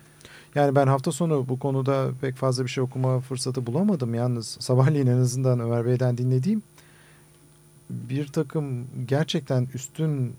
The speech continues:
zekalı diye adlandırabileceğim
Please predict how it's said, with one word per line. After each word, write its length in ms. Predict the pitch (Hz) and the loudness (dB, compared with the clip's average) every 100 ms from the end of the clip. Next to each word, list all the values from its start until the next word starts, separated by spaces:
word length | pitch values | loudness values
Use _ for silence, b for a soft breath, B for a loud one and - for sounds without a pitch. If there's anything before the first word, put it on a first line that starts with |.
| - - | -16 -10
zekalı 640 | 113 120 123 131 135 151 | -2 -2 2 2 4 2
diye 260 | 127 127 120 | 2 2 2
adlandırabileceğim 1160 | 117 113 123 123 123 123 120 123 120 127 123 | 0 0 0 2 2 0 2 0 2 2 2